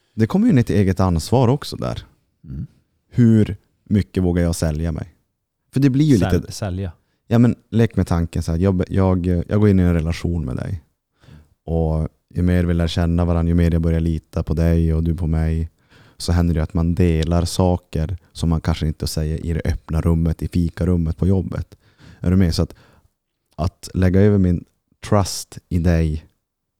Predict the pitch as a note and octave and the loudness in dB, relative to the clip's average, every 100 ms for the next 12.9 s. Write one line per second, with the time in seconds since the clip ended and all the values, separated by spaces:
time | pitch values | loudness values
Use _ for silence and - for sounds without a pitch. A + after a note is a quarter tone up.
0 | _ _ _ _ _ _ _ _ _ _ | _ _ _ _ _ _ _ _ _ _
1 | _ - F2+ - F2 E2+ - - A#2+ B2+ | _ -6 -6 0 0 0 -2 -2 2 4
2 | B2 G#2+ G#2+ - G2+ G2+ G2 F#2+ G2 G2+ | 4 4 0 2 2 2 -2 -4 -2 -2
3 | - D#2 D#2+ E2 F2 F2+ G2+ G2 F#2 - | -4 -10 -8 -4 -2 0 0 0 0 -2
4 | F#2+ G2 F2 C#2 D#2 E2+ F#2 F#2+ F#2 - | 0 0 0 -2 -2 0 2 2 0 -4
5 | - - F2+ F2+ - _ _ - A#2 F2+ | -8 -2 0 -2 -4 _ _ -4 2 4
6 | F#2 F2+ E2 - _ _ _ _ _ _ | 4 0 -2 -10 _ _ _ _ _ _
7 | - G2+ G2 F#2+ F#2 F2 E2+ F2 F2 E2+ | 2 2 4 2 2 2 0 0 -2 -2
8 | E2+ E2 C3 A2 F#2+ D#2+ - _ _ _ | -4 0 0 0 -2 -8 -12 _ _ _
9 | _ _ _ _ _ _ _ - F2 E2+ | _ _ _ _ _ _ _ -10 -4 -2
10 | D2+ D#2 D#2 D2+ - _ _ _ _ _ | -4 -4 -4 -6 -10 _ _ _ _ _
11 | _ _ - _ _ _ _ _ _ _ | _ _ -20 _ _ _ _ _ _ _
12 | _ _ _ _ _ E2+ - D#2+ D#2 | _ _ _ _ _ -8 -4 -2 -2